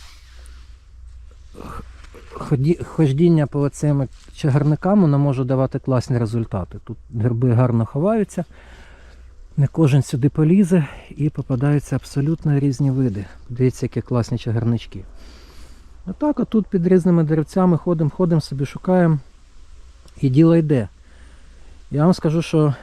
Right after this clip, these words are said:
ще є трохи часу. Це виходить, сьогодні вночі перевели ж годинник на годину назад, що створює ілюзію того, що, типу, на годину довше спим.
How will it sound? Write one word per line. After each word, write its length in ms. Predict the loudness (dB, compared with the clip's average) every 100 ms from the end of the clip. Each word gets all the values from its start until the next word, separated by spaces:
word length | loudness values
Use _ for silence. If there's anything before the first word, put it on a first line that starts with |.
| -14 -16
ще 220 | 0 4
є 120 | 4
трохи 320 | 2 -2 -4 -4
часу. 460 | 0 0 0 -6 -8 -14 -20 -20 -20 -20
Це 140 | -2 2
виходить, 420 | 4 2 0 0
сьогодні 360 | 0 2 2
вночі 300 | 2 0 -2
перевели 460 | -2 0 2 4 4
ж 100 | 4
годинник 460 | 4 4 4 2 0
на 340 | 0 0 -2 -6 -8
годину 340 | -4 0 4 4
назад, 380 | 2 2 -2 -2 -14 -20 -20 -20 -20 -20 -20 -18 -4
що 160 | 0
створює 440 | 2 4 6 6 6
ілюзію 400 | 6 4 2 0
того, 260 | 0 -2
що, 260 | -2 -2 -4 -4
типу, 400 | -2 -2 0 0 2
на 160 | 4
годину 320 | 4 4 2
довше 300 | 2 0 -2
спим. 320 | -10 -6 -6